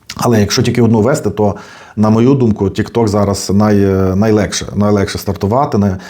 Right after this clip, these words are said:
бо ж, ну як, дивіться, питання же ж не просто, щоб там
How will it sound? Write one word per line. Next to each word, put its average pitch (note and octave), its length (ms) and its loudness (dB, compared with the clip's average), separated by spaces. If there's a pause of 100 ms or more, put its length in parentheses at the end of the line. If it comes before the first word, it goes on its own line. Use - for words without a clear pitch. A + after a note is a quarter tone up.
(180)
бо A2 160 2
ж, A#2+ 160 -2
ну C#3+ 100 2
як, A2+ 140 2
дивіться, A2 340 0 (240)
питання D#3 320 0
же D#3 80 4
ж D3 80 -2
не D#3 60 2
просто, F#3 320 0
щоб - 140 -6
там A2+ 260 0